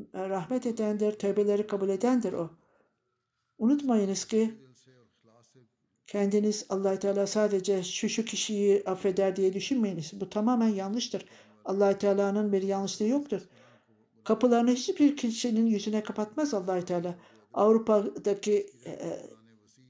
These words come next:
işverenler gibi şu, şu kişiler kabul edilecektir diye değil. Allah Teala kimi isterse,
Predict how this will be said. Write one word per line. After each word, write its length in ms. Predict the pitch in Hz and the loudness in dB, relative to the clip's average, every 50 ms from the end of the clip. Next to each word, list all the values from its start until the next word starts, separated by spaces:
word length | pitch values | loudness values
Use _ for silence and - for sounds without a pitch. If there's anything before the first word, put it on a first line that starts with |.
| - _ _ _ - | -20 _ _ _ -4
işverenler 640 | 240 226 - - - 220 202 208 208 202 202 214 226 | -2 -2 0 2 4 4 4 4 4 4 2 2 2
gibi 220 | 214 202 196 196 196 | 2 2 0 0 0
şu, 160 | - - 226 | 0 -2 -2
şu 160 | - 254 247 | -2 -2 -4
kişiler 580 | - - 214 - 226 214 208 208 208 202 - - - - - _ - | -4 -4 -4 -4 -2 0 0 0 0 -2 -4 -8 -20 -20 -20 _ -2
kabul 220 | - 208 208 214 | 2 4 6 6
edilecektir 760 | 214 202 202 208 202 196 180 - 208 208 - 214 202 196 196 | 6 6 6 4 2 0 0 0 -2 0 2 2 2 2 2
diye 220 | 208 196 190 202 | 2 2 2 2
değil. 320 | 202 262 254 220 226 - - _ _ - - - | 2 0 0 0 -2 -6 -14 _ _ -20 -12 -6
Allah 260 | 196 202 226 220 220 | 0 2 2 2 2
Teala 280 | - 226 226 233 226 | 2 2 2 2 0
kimi 240 | 226 - 262 277 330 | 0 0 0 2 4
isterse, 760 | 349 330 - - - 233 208 202 190 - - 226 233 240 - | 4 2 2 0 0 0 0 0 0 0 -2 -2 -4 -4 -8